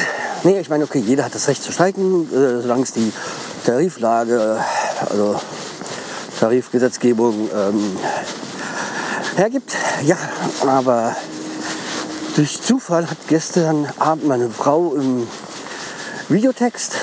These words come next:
äh, gelesen, dass der R N V heute streikt. Äh, also wer die, äh, die Gangster da. Und jedenfalls,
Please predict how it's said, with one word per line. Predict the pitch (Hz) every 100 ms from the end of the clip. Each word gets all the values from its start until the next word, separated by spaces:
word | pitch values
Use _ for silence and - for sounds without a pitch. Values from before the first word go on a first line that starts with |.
| - - - - -
äh, | 165 151 147 143 -
gelesen, | 143 123 143 220 180 180 226 226 - - - - -
dass | 196 - - - -
der | 175 165 156
R | 151
N | 156 160 160
V | - 147 156 135
heute | 135 139 165
streikt. | - 226 254 240 - -
Äh, | 202 175 165 160
also | 151 147
wer | 135 131
die, | 127 120 117 101 - - - - - - - - - - -
äh, | 233 214 175 147 131 127 139
die | 135
Gangster | 151 151 - 123
da. | 120 123 - - - - - - - - - - - - -
Und | 180
jedenfalls, | 220 208 202 180